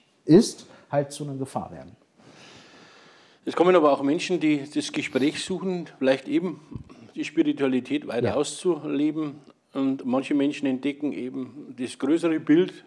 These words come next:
Speaker 2: dass
Speaker 1: Mhm.
Speaker 2: dieses Leben über mehrere Leben hinausgeht, vielleicht sogar endlos ist. Und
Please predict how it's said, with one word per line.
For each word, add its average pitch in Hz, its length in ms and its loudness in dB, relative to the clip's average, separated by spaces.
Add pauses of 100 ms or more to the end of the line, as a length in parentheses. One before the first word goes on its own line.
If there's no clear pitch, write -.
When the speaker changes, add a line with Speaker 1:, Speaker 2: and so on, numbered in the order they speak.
(120)
Speaker 2:
dass - 160 -6
Speaker 1:
Mhm. 185 260 -10
Speaker 2:
dieses 113 260 -10
Leben 131 260 -4
über 120 200 0
mehrere 123 300 -2
Leben 131 340 -2
hinausgeht, 131 640 -4
vielleicht 127 260 -2
sogar 127 220 -4
endlos 147 420 -6
ist. 147 280 -8 (920)
Und 139 480 2